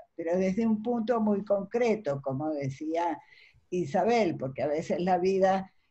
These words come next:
este, se plantea como algo muy abstracto, como si la vida estuviera allá y los seres humanos estuviéramos acá. No, la vida está en nosotros, y está en las cosas que nos rodean.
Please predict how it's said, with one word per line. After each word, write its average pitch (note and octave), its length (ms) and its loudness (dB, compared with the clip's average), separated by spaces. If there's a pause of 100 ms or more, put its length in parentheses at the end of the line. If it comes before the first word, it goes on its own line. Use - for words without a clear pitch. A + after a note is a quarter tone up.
(220)
este, D#3 800 0
se F3 180 0
plantea F3+ 680 2
como E3 320 -2
algo F3+ 640 4
muy E3 260 -6
abstracto, E3+ 720 4
como D3+ 220 -6
si D#3 200 -4
la E3 140 0
vida G3 240 2
estuviera G3 420 0
allá G#3+ 320 6
y C4+ 100 4
los F#3+ 180 2
seres E3+ 340 0
humanos E3+ 440 -6
estuviéramos D#3+ 760 -6
acá. A3 280 -2
No, D#3 220 -4
la D3 140 -2
vida F3+ 280 0
está A3 220 -4 (240)
en G#3+ 200 0
nosotros, C#3 760 -8 (140)
y D#3 120 -8
está E3+ 340 -4
en E3+ 120 -4
las F#3 160 0
cosas F#3 320 -4
que G3 120 -8
nos D#3 220 -6
rodean. D#3 560 -2